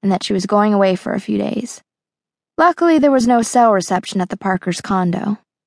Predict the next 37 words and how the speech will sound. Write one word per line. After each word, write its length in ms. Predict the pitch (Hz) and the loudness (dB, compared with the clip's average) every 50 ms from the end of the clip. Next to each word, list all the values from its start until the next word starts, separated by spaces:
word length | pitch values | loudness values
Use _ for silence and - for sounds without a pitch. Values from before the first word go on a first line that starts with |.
| _ _ _ _ _ _ _ _ _ _ | _ _ _ _ _ _ _ _ _ _
Jane 280 | - 294 302 302 294 285 | 0 2 4 4 4 4
knew 140 | 302 302 277 | 4 4 4
there 120 | 262 240 | 4 4
must 320 | 226 220 240 254 - - | 4 2 2 0 -2 -4
be 140 | - 226 196 | -4 -2 -2
hundreds 580 | 185 196 208 247 269 262 262 226 208 185 180 - | 0 0 0 2 2 2 2 2 0 0 0 -2
of 140 | 185 175 190 | -4 -2 0
messages 520 | 202 202 202 - 202 185 - 175 - - | 0 0 0 -2 -6 -6 -6 -6 -6 -2
waiting 320 | 202 196 196 190 185 180 | 0 0 0 0 0 -2
for 220 | 170 - 190 156 156 | -2 -4 -4 -4 -4
her, 260 | 160 175 - - - _ _ _ _ _ _ _ _ _ _ | -4 -4 -6 -8 -10 _ _ _ _ _ _ _ _ _ _
from 140 | - 208 202 | -2 0 0
her 100 | 185 175 | 0 0
parents, 720 | - 208 208 196 190 196 196 196 202 - - - - - - _ _ _ _ | -2 0 0 2 2 2 2 0 -2 -6 -10 -14 -14 -14 -16 _ _ _ _
Scar, 560 | - - - 214 196 190 185 190 196 202 - _ _ _ _ _ _ _ | -12 -4 0 2 2 2 2 0 -2 -4 -8 _ _ _ _ _ _ _
Trevor, 480 | - - 226 202 196 196 196 196 208 - _ _ _ _ _ _ _ | -6 -2 0 0 2 2 0 -2 -2 -4 _ _ _ _ _ _ _
Fiona, 680 | _ - 240 233 214 202 196 190 190 185 190 214 - - _ _ _ _ _ _ _ _ _ | _ -2 0 2 2 2 2 2 0 0 0 -2 -4 -6 _ _ _ _ _ _ _ _ _
random 460 | 262 277 285 294 294 277 262 240 233 | 2 2 4 4 4 4 4 4 2
reporters, 640 | 214 202 - - 247 233 220 180 165 - 196 196 - - _ _ _ _ _ _ | 2 0 0 0 0 2 2 0 0 -4 -4 -6 -8 -12 _ _ _ _ _ _
and 120 | - 220 214 | -2 0 0
who 160 | 233 269 269 | 2 2 4
knew 280 | 247 226 226 233 233 | 4 4 4 2 2
who 180 | 202 185 170 165 | 0 0 0 -2
else. 420 | 170 - - - - - - - - _ _ _ _ _ _ _ _ _ _ _ _ _ _ _ | -2 -2 -4 -6 -8 -12 -16 -18 -18 _ _ _ _ _ _ _ _ _ _ _ _ _ _ _
She 220 | - - 311 320 | -2 0 2 4
also 440 | 339 359 381 370 - - 277 247 240 | 4 4 4 2 2 2 2 2 4
knew 260 | 233 233 233 226 240 | 4 2 2 2 2
there 140 | 233 233 220 | 2 2 2
was 160 | 220 214 208 | 2 2 2
a 60 | 220 | 2
very 360 | 208 214 240 254 254 240 220 | 2 4 4 4 4 4 4
real 280 | 202 190 190 190 185 185 | 4 4 2 2 2 0
chance 360 | 185 - 202 185 190 208 - | -2 -2 -2 -2 -2 -2 -4
that 160 | - - 247 | -6 -6 -6
she 180 | - - - 220 | -6 -4 -2 -2
would 180 | 208 202 190 190 | 0 0 0 0
never 520 | 196 196 202 202 208 202 233 240 254 247 | 2 2 2 2 2 2 2 0 0 -2